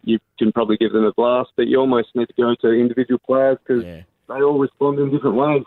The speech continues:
Speaker 1: So some need to be just quietly, uh, talked to and instructed, and others don't mind a rev up. So.
Speaker 2: I, I always thought when, you know, playing football, if the coach was sort of using the silent treatment, I thought, "No, he really means this."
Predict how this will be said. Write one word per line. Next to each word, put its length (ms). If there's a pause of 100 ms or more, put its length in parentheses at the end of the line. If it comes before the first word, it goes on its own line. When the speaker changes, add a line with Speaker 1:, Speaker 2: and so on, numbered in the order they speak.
Speaker 1:
So 300 (100)
some 220
need 180
to 60
be 120
just 200
quietly, 480 (120)
uh, 60 (500)
talked 260
to 200
and 160
instructed, 560
and 100
others 280 (280)
don't 180
mind 200
a 20
rev 200
up. 160 (180)
So. 360
Speaker 2:
I, 40
I 120
always 260
thought 260
when, 260
you 100
know, 220
playing 360
football, 420
if 120
the 80
coach 360 (100)
was 280
sort 180
of 140
using 260
the 80
silent 380
treatment, 260
I 40
thought, 200
"No, 120
he 180
really 400
means 320
this." 260